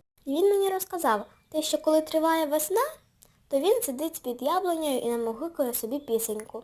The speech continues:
А коли весна йде від нас, він іде разом з нею. От така цікава історія.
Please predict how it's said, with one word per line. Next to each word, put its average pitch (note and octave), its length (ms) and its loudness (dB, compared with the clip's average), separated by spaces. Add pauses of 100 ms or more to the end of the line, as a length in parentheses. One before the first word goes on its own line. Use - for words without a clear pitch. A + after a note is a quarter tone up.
(640)
А - 80 -6
коли D4+ 280 6
весна D4+ 460 -2 (1120)
йде E4+ 260 2
від C#4+ 200 0
нас, A3 320 -4 (100)
він E4+ 300 2
іде A#3 440 -2
разом G#3+ 400 -4
з G#3 60 -12
нею. G3 340 -4 (680)
От E4 140 -4
така G4 240 6
цікава F#4 400 4
історія. C4 680 2